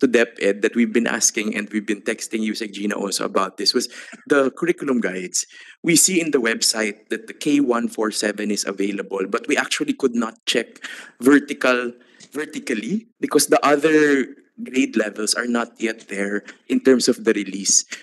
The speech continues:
We haven't seen grade two, grade three, grade five, grade six. And so while we know that the phased implementation curriculum guides are there, we actually could not verify whether the comments of edcom as submitted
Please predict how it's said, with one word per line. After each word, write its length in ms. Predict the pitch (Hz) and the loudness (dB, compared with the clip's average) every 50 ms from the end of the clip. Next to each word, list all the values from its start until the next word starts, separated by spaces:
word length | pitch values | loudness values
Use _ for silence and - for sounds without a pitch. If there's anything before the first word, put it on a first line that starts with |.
| - _ | -16 _
We 160 | - 151 135 | -8 -6 -4
haven't 320 | 151 147 147 147 156 156 151 | -4 -4 -2 -2 -4 -2 2
seen 500 | - - - 151 147 147 147 147 143 139 _ _ _ _ - | 2 2 2 0 -2 -4 -4 -6 -6 -8 _ _ _ _ -2
grade 300 | 113 110 113 107 - _ _ _ _ _ _ | 0 0 0 -4 -6 _ _ _ _ _ _
two, 280 | - 175 180 190 202 196 - | 2 2 4 4 2 -2 -4
grade 320 | - 113 113 110 104 _ _ | -8 -6 -6 -8 -8 _ _
three, 400 | - 139 165 175 220 240 - - - | -2 -2 0 -2 -2 -6 -8 -10 -12
grade 260 | 110 107 107 104 - | -12 -12 -12 -12 -16
five, 540 | - - 127 131 139 139 160 175 160 - _ | -6 -4 -2 -2 -2 -4 -6 -12 -14 -18 _
grade 400 | - 113 117 113 110 - _ - - - - _ | -8 -6 -6 -6 -8 -10 _ -20 -20 -20 -14 _
six. 460 | - - 170 175 175 175 - - - - - - _ _ - | 2 4 4 4 4 4 2 0 0 0 -6 -20 _ _ -2
And 80 | 170 160 | 0 2
so 120 | - - 170 165 | 4 2 4 2
while 280 | 156 147 151 160 180 196 190 | 4 4 4 2 2 2 -2
we 160 | 156 156 165 | -2 -2 -2
know 320 | 156 135 120 117 135 220 277 - - _ _ | -2 0 0 0 -2 -4 -6 -6 -10 _ _
that 160 | 117 127 - | -10 -8 -8
the 80 | - - - - | -8 -12 -12 -8
phased 340 | - - 151 156 151 - - | 2 4 4 4 4 2 -2
implementation 880 | 151 139 131 135 131 131 131 120 120 123 120 120 - - 131 120 120 110 | -2 -2 -2 -2 -2 0 -2 0 0 0 0 2 0 -2 -2 -4 -4 -6
curriculum 480 | - - 147 139 135 - 135 131 123 123 | -2 2 2 2 2 2 -2 -2 0 0
guides 340 | 113 113 110 110 110 - | 0 0 0 0 -2 -2
are 140 | - - 98 | -4 -4 -8
there, 400 | 95 95 104 110 117 147 240 269 - - - - - - _ | -6 -4 -4 -4 -2 -4 -4 -6 -8 -10 -20 -20 -20 -18 _
we 120 | - 156 - | -2 0 0
actually 400 | - - - - - 156 151 - | 0 0 0 -4 -2 -2 -4 -2
could 160 | - 143 131 | -2 -2 -2
not 240 | 131 131 123 123 - | -2 -4 -4 -6 -6
verify 600 | 104 117 104 104 104 107 98 - - 113 110 104 | -6 -6 -6 -4 -6 -8 -8 -4 -4 -2 -2 -2
whether 300 | 101 107 110 104 117 113 | -2 -4 -6 -2 -2 -2
the 140 | 107 113 - | -2 -4 -6
comments 400 | - 135 131 131 131 127 123 - | -4 -2 -2 -2 -2 -2 -2 -2
of 160 | 120 - - | -4 -2 -2
edcom 400 | - 107 - - - 107 101 101 | -4 -4 -4 -4 -4 -4 -4 -2
as 140 | - 131 - | -2 0 2
submitted 720 | - - 151 127 117 123 120 117 - - 110 113 139 - | 2 0 0 0 -2 -2 -2 -2 -2 -4 -4 -4 -4 -6